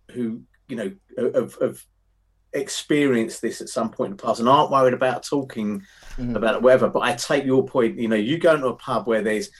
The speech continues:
Speaker 1: you look at the rest of the people in the Cock, you would sit there and say to somebody, some of the groups in there,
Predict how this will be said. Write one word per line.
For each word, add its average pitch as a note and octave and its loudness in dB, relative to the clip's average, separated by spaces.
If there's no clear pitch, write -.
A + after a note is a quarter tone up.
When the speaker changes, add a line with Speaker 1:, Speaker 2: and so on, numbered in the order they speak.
Speaker 1:
you C#3 -6
look D3+ 0
at E3+ -2
the C#3 0
rest D#3 4
of B2 -8
the G2 -12
people B2+ -2
in G#2+ -6
the G2+ -8
Cock, G#2+ -4
you C3+ -2
would B2 -4
sit B2+ -10
there B2 -6
and A#2 -8
say A#2 -2
to G#2+ -4
somebody, A2+ -2
some B2 -2
of A2 -2
the A2 -4
groups A#2 -2
in G#2 -6
there, G#2+ -4